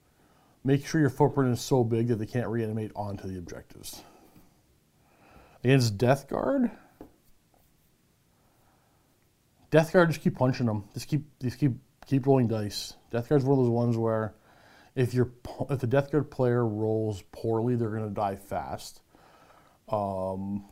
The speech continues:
but if they roll well, they're, it's, it's such an obvious statement, what I'm saying. It's like, that's, like, a nothing statement, Steve. If they roll good, you're gonna lose. If they roll bad, you're gonna win. It's, it's true every game.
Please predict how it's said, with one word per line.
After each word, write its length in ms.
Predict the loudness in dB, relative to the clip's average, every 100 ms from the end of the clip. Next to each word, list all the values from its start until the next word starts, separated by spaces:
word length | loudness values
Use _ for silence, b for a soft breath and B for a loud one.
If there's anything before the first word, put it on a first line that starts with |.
| _
but 180 | -10 -4
if 140 | -4 2
they 80 | 2
roll 260 | 4 2
well, 240 | 2 0 0
they're, 120 | -2
it's, 300 | -2 -4 -4
it's 320 | -4 -2 -4
such 300 | 2 0 4
an 120 | 2
obvious 440 | 4 4 4 0 -2
statement, 260 | -6 -4
what 80 | -4
I'm 80 | -4
saying. 300 | -4 -2 -2
It's 200 | -4 -4
like, 200 | -6 -6
that's, 180 | -8 -4
like, 80 | -6
a 60 |
nothing 300 | -4 -4 -4
statement, 360 | -6 -10 -8 -8
Steve. 280 | -4 -4 -4
If 140 | -4
they 100 | -4
roll 200 | -2 -2
good, 320 | -2 -2 -4 -6 b b b
you're 140 | -2
gonna 120 | 0 0
lose. 240 | 0 -2
If 80 | -2
they 60 |
roll 140 | -4 -4
bad, 280 | -4 -6 -6
you're 260 | -8 -8
gonna 60 | -8
win. 260 | -8 -8
It's, 300 | -8 -10 -12 -16 -12
it's 200 | -12 -8
true 220 | -2 -2
every 180 | -2 -6
game. 300 | -8 -12